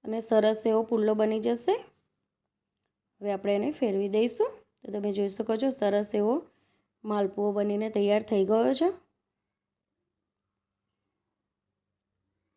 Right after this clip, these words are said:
ઘણા વાલી મને એમ કહે છે કે "બેન, અમારાથી તો બનતો જ નથી, અમારાથી તો તૂટી જાય છે." તો તમે જુઓ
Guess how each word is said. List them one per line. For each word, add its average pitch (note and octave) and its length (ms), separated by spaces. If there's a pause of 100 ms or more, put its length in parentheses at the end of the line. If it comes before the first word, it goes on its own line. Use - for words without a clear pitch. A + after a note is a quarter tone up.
(180)
ઘણા G#3+ 280
વાલી A3 260
મને A3 200
એમ A3 140
કહે G#3 140
છે G3+ 160
કે G#3 60
"બેન, A#3 220
અમારાથી A3+ 320
તો A#3 100
બનતો G3+ 400
જ A3+ 80
નથી, G3+ 300
અમારાથી A3 380
તો C4 120
તૂટી B3 380
જાય G3+ 260
છે." F3+ 160 (600)
તો G#3 60
તમે A3 240
જુઓ G#3+ 260